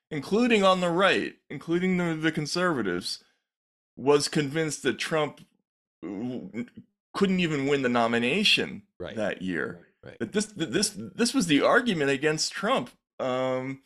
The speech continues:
Speaker 2: So,
Speaker 1: that
Speaker 2: so
Speaker 1: was advanced.
Speaker 2: what we,
Speaker 1: Yeah.
Speaker 2: what we have in this piece is, is a more advanced and thoughtful P H D version of election denial, really. Um,
Speaker 1: Right. Exactly. Exactly. They, they,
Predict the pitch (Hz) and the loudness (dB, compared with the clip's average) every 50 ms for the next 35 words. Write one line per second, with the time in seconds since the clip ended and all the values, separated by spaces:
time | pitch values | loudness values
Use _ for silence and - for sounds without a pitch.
0 | - - - 180 170 170 - 139 - - 147 139 143 139 123 117 - 147 147 151 | -8 -2 2 2 2 2 2 2 2 2 2 0 0 -2 -2 -2 -4 -4 -2 -2
1 | 156 156 - - - - - _ _ _ _ _ _ - 196 226 202 190 180 185 | -2 -2 -2 -6 -6 -8 -18 _ _ _ _ _ _ 0 2 4 8 8 6 6
2 | - - - 180 233 214 220 214 208 220 208 - - 233 208 180 156 147 - - | 6 2 2 4 4 4 4 2 2 4 4 4 4 4 4 4 4 2 2 0
3 | - - 165 147 135 127 - - _ _ - - 131 117 120 - - - 127 120 | -2 2 4 4 4 2 0 -8 _ _ -4 -4 -2 -2 -2 -2 4 4 6 6
4 | 120 127 127 131 127 117 117 104 101 117 127 135 143 147 135 123 - - - 113 | 6 6 6 8 8 8 8 6 6 4 6 6 6 4 2 0 -4 -8 -6 -6
5 | 98 - - - 127 131 131 - - - 117 107 101 - - - 135 127 120 120 | -6 -6 -2 4 6 6 6 6 4 2 0 0 0 0 0 4 4 6 6 4
6 | 101 - 95 - - 117 120 127 123 104 107 95 92 90 87 104 95 90 95 92 | 2 0 -8 -4 0 2 2 2 2 2 2 2 2 2 0 -4 -6 -6 -6 -6
7 | 87 87 95 101 107 - - - 101 80 80 85 80 76 71 76 71 - - - | -6 -4 0 0 -2 -2 -2 -8 -8 -8 -8 -12 -10 -10 -10 -10 -12 -12 -14 -16
8 | - 87 90 92 95 - - 69 69 - _ _ _ _ _ - - - - 131 | -12 -8 -6 -6 -6 -6 -8 -14 -20 -20 _ _ _ _ _ -20 -10 0 6 8
9 | 120 113 107 101 95 95 95 90 - _ _ _ _ _ _ _ _ _ _ _ | 10 10 10 8 4 2 0 -2 -6 _ _ _ _ _ _ _ _ _ _ _
10 | _ _ _ _ _ _ _ _ _ _ _ _ _ _ _ _ - 196 220 170 | _ _ _ _ _ _ _ _ _ _ _ _ _ _ _ _ 0 2 2 2
11 | - - - _ _ _ _ _ _ _ - 175 175 - 208 220 214 208 - - | 2 -2 -8 _ _ _ _ _ _ _ -2 0 2 4 4 4 4 2 0 -6
12 | - - - _ _ _ _ _ _ _ _ _ _ - - 139 135 160 170 160 | -10 -10 -12 _ _ _ _ _ _ _ _ _ _ -14 -12 -8 -2 0 0 0
13 | - 113 107 120 135 139 - - 131 139 143 139 143 139 139 139 135 - - | 2 2 4 6 6 4 4 2 2 4 6 6 6 4 2 0 0 -2 -6